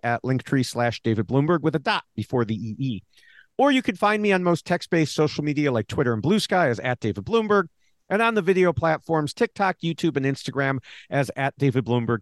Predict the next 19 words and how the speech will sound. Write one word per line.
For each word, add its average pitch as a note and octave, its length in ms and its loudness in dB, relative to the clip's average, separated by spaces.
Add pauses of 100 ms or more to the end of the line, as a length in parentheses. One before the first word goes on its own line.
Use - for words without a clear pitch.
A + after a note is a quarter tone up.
T A2+ 220 0
V. F3 300 0 (380)
And D#3 340 -2
because C#3+ 300 -2
Threads B2 340 -2
is A2 100 -4
connected G#2+ 400 -6
to G2 60 -2
Instagram, F#2 540 -4
that E2+ 140 -2 (180)
I'm D#2+ 280 -4
at F#2 180 -4
David E2 220 -4
Bloomberg E2 340 -12
T E2+ 160 -12
V E2 160 -8
there D2 200 -8
as D2+ 100 -14
well. - 160 -12